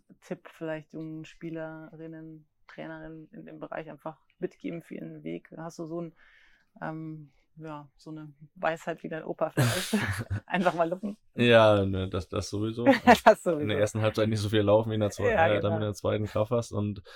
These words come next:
Speaker 2: nein, also, äh, ganz klar, es gibt, es gab so viele unzählige Talente, die, ähm, die es am Ende nicht geschafft haben. Und, äh, egal, was für ein großes Talent du hast,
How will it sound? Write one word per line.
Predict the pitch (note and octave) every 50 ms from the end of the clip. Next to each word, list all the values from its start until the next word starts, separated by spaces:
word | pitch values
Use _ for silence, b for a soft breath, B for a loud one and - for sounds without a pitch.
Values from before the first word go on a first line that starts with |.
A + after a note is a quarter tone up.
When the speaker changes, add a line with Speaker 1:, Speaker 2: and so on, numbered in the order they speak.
| B B B B B
Speaker 2:
nein, | - G2 G#2 A#2+ C#3 C#3+ B2+
also, | A#2 A#2 A2 A2+ A2 A2 G#2+ G#2+ G#2+ G#2+ A2
äh, | G#2+ F#2+ F2+ F2+ G2 -
ganz | G#2+ G#2 A2+ - -
klar, | - A#2+ A#2+ A#2
es | A2+ - _ _ _ _
gibt, | - A#2+ A2+ - _ _ _ _ _ _ _ _ _
es | G#2 G#2 - -
gab | G#2+ G#2 G#2 G2
so | G2+ A#2 C3+ D#3
viele | D3 - - C#3 C3 A#2+
unzählige | - - - A#2+ A#2+ C3 - - B2+ A#2 A#2 A2+ A2 A2 G#2 G#2 - -
Talente, | - G#2 G2 G2+ G#2+ A2+ A2 A#2+ C3+ C#3 C3 - B2 - - - _ _ -
die, | -
ähm, | F#2 F#2+ F#2+ F#2+ G2+ G#2 G#2 G2+ - - F2+ F#2+ F#2+ F#2+ G2 G2 G2 F#2+ F#2+ - C2+ C#2 - - - _ _ - _
die | A2
es | A2 G#2
am | G2+ G2 G2
Ende | G#2 A2 G#2+
nicht | G#2+ G#2+ G2+ -
geschafft | G#2 - G#2+ G#2 G#2 - -
haben. | F#2+ F#2 F#2 F#2+ F2+ F#2 F#2+
Und, | - - F#2+ F#2+ F#2+ G2 G2 -
äh, | F#2 F#2 F2+ F2 E2+ E2 - -
egal, | - G2 F#2+ - F#2 F#2+ G2+ G#2+ G#2+ G#2
was | G2+ G#2 -
für | -
ein | G#2 G2+
großes | G2 G#2 G#2+ G#2 G#2
Talent | - G#2+ G2+ G2+ G#2 A2 G2+
du | G#2+ G2+
hast, | G2+ G2 G2+ - -